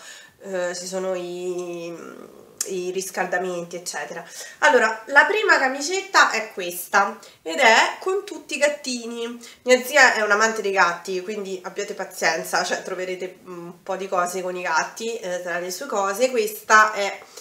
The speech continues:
una di quelle, è una camicetta tranquillissima, bianca, con tutti questi gattini neri. È troppo, troppo carina,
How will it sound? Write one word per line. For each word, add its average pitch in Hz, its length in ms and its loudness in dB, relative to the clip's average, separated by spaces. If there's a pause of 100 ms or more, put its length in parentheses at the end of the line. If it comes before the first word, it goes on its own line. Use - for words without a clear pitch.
(300)
una 214 280 2
di 214 120 -2
quelle, 202 480 0
è 233 80 4
una 214 180 0
camicetta 214 580 -4
tranquillissima, 220 920 -4
bianca, 208 720 2
con 254 460 0
tutti 254 220 -12
questi 233 280 -6
gattini 208 680 -6
neri. 196 600 -8 (420)
È 202 160 -10
troppo, 254 340 0
troppo 202 280 -6
carina, 185 640 -4